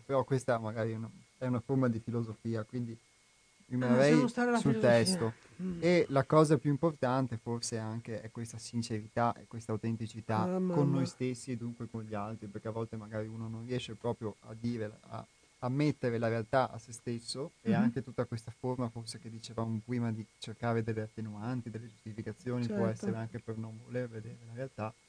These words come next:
Speaker 1: e di conseguenza non puoi neanche esserlo quando ti rapporti con gli altri.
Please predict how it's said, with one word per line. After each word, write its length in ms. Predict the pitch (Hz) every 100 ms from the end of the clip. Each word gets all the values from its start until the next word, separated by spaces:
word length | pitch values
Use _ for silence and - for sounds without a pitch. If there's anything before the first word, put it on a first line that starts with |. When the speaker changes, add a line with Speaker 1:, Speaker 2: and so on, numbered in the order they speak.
| _ _
Speaker 1:
e 120 | 120
di 100 | 117
conseguenza 640 | 113 113 117 107 104 104 107
non 160 | 101 98
puoi 180 | 101 101
neanche 380 | 98 101 101 -
esserlo 580 | 110 - 110 107 110 - _ _
quando 240 | - 120 110
ti 100 | 113
rapporti 480 | 104 - 101 - 110
con 120 | 107
gli 40 | 104
altri. 420 | 101 104 - 107